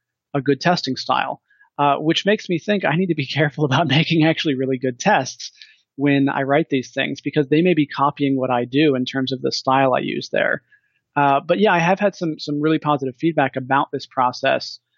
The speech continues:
Some folks have actually said that when they, they were doing it without tests the first couple days, because I, I said, you know, it's optional to install the test framework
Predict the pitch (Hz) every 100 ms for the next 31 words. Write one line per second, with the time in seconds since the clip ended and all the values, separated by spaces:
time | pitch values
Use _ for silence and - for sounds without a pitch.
0 | _ - - 202 226 240 202 - 147 147
1 | - 143 - 143 139 139 139 _ _ _
2 | _ _ _ - 147 170 165 156 160 165
3 | 165 165 147 196 214 180 156 139 151 -
4 | 175 - 147 156 - 156 139 131 135 143
5 | 131 156 160 - 180 - 233 202 185 156
6 | - 143 135 - 160 160 151 143 127 143
7 | 135 135 139 135 - 135 135 139 131